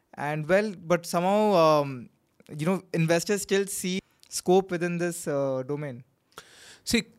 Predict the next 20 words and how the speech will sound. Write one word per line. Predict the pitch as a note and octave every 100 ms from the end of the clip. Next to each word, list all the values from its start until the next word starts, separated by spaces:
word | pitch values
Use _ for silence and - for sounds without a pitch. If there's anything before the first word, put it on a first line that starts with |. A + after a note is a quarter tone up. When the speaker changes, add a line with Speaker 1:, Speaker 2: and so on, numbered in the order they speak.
| _ _
Speaker 2:
quick | - F3 -
commerce | G#3 G3 G3 G3 F#3
is | D3 C#3
seeing | C#3+ C#3
some | C3+ A#2+
consolidation, | G#2+ G#2 A#2+ A#2 A2+ G2+ - F#2
right? | G2+ A2
Obviously, | G#2+ A2 B2 - A#2+
with | A2 G2+
Zomato, | G2+ G2+ G#2+ G#2+ G2
Blinkit, | G2+ G2+ A2 G#2 G2
and, | F#2+ F2+ F2 F2
uh, | E2+ E2+
Swiggy, | - - A2 A2+ A2
Genie, | G#2 G#2+ G#2 G#2+ G#2
and, | G2+ F#2+ F#2 - - - _
you | A2+
know, | -
there | A#2 A#2+ B2
is | B2 -